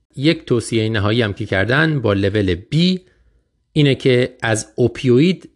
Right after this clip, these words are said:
به هیچ وجه نباید استفاده کرد برای درمان درد ناشی از نوروپاتی دیابتی.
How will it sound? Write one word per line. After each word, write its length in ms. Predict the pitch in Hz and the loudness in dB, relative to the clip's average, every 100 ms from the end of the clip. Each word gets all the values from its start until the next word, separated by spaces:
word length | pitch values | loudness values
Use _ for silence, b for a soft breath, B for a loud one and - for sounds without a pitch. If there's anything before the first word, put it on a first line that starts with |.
| _ _ | _ _
به 80 | 123 | -4
هیچ 320 | 107 156 151 | -2 -2 -2
وجه 400 | 127 113 110 - | -2 -2 -2 -6
نباید 460 | 131 127 107 95 92 | -4 -2 -2 -2 -2
استفاده 520 | 90 - 92 90 95 | -4 -6 -4 -4 -2
کرد 360 | 87 87 87 - | -2 -4 -6 -4
برای 300 | 92 92 90 | -2 0 0
درمان 580 | 90 90 90 92 90 87 b b _ 117 | -2 -2 -2 -4 -4 -6 b b _ -4
درد 320 | 117 123 113 | -2 0 0
ناشی 380 | 107 98 90 98 | 0 -2 -4 -2
از 200 | 90 92 | -2 -4
نوروپاتی 480 | 92 90 87 - 87 | -6 -4 -6 -4 -4
دیابتی. 560 | 87 82 80 - 80 | -2 -4 -4 -8 -12